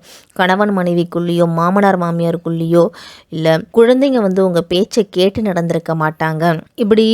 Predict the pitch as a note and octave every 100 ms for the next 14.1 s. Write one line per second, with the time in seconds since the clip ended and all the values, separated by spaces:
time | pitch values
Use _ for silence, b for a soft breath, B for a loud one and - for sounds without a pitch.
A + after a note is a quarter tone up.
0 | A#3+ G#3 A3+ B3 B3+ A#3 F#3 E3+ F#3 F3
1 | F3 F#3+ F3 D#3+ E3+ F#3 A#3+ D4 D4 B3
2 | G#3 F#3+ G3 G3 G3+ E3+ F3 F3 E3+ G3+
3 | F#3 F3 F3+ F3 E3+ E3 E3+ E3 E3+ G3+
4 | A#3 B B B B - F#3 F3+ A#3+ C4+
5 | C#4 C#4+ A#3+ A3 G3+ F#3 F3+ F3 E3 F#3
6 | F#3 E3 E3 E3+ G3 F#3+ F#3 A3 C4 G#3
7 | G3+ G3+ B3 C#4+ C4+ A#3+ A#3 G#3+ G3+ G#3+
8 | B3 B3 A3+ G#3 A3 C#4 B B B -
9 | A#3+ B3 C#4+ D4 C4+ A3+ G3+ G3 G3 F#3+
10 | G3 F#3+ G3+ A3+ A#3 G#3 F3 F#3 F3+ F3
11 | G#3 F3 F3+ F3+ F#3 G3 C4 B B -
12 | - E3+ F3+ G#3 G3+ G3+ F#3+ F#3+ G3+ F3
13 | D#3+ - A#3+ A3+ F3 G3 G3 A3 G#3+ A3